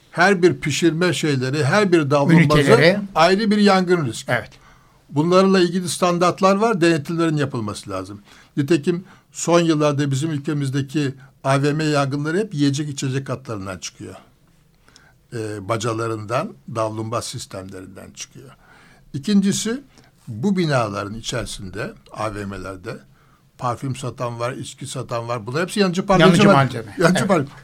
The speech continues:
Speaker 1: bunlar var. Dolayısıyla, e, A V M'lerdeki
Speaker 2: Giysiler var.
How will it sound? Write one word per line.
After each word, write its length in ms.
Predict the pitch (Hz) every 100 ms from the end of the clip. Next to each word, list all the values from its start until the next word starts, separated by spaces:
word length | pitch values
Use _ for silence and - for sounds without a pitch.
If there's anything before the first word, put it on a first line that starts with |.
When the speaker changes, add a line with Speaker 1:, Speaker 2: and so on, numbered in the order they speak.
| 160
Speaker 1:
bunlar 300 | 190 196 190
var. 240 | 143 101 - - - _ -
Dolayısıyla, 800 | 165 226 208 - 240 196 226 - - - _ -
e, 320 | 151 151 151 143 -
A 200 | 135 147
V 120 | 165
M'lerdeki 640 | 160 165 165 151 135 -
Speaker 2:
Giysiler 400 | 175 - 190 214
var. 380 | 247 233 240 -